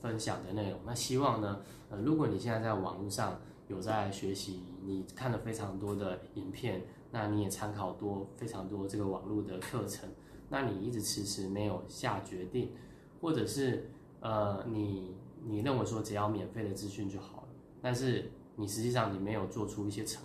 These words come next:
果啊，我认为原因就是因为你在学的，学习的那些东西，它只是非常表面的，它就像是那些，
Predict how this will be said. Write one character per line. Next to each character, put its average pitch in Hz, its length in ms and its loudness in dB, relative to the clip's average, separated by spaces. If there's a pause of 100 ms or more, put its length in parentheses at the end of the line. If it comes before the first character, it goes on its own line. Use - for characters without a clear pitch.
果 - 200 -10
啊， 95 100 -2
我 92 160 -4
认 110 280 2
为 90 180 -2 (300)
原 98 180 0
因 110 80 4
就 120 140 2
是 117 160 0
因 107 220 4
为 104 220 4 (340)
你 101 100 -4
在 113 140 2
学 135 260 0
的， 101 180 0 (100)
学 107 220 0
习 110 220 2
的 98 100 0
那 101 160 0
些 98 140 -2
东 98 300 -2
西， 92 280 -4 (260)
它 110 140 0
只 104 160 -2
是 98 340 0 (260)
非 117 80 0
常 104 240 0
表 98 220 0
面 101 300 2
的， 104 140 -8 (580)
它 131 100 0
就 147 140 4
像 135 180 6
是 127 160 2
那 117 140 4
些， 101 500 2